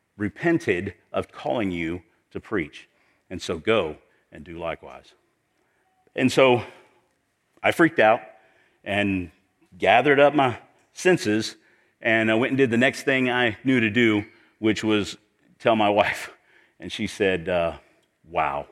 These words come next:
okay, we're in trouble." Um, I don't know how that works out, but God is incredible, and he loves us deeply, and he's passionate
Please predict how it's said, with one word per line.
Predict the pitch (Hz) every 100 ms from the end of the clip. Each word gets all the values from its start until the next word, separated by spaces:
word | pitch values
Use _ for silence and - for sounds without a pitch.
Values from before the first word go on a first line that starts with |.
| _ -
okay, | 95 82 76 71
we're | 87
in | 78
trouble." | - 90 - _ _ _ _ _ -
Um, | 95 101 90 - _ _ _ _ _ _ _ - -
I | 104
don't | 107
know | 107
how | 113
that | 110 107
works | 107 92
out, | 117 104
but | 98 92 - _ _ 113
God | 135 156 151
is | 123
incredible, | 113 170 151
and | 127
he | 123
loves | 139 160
us | 147 127
deeply, | 107 156 170 131 123 - - -
and | 123
he's | 107
passionate | - - 233 196 - 123 123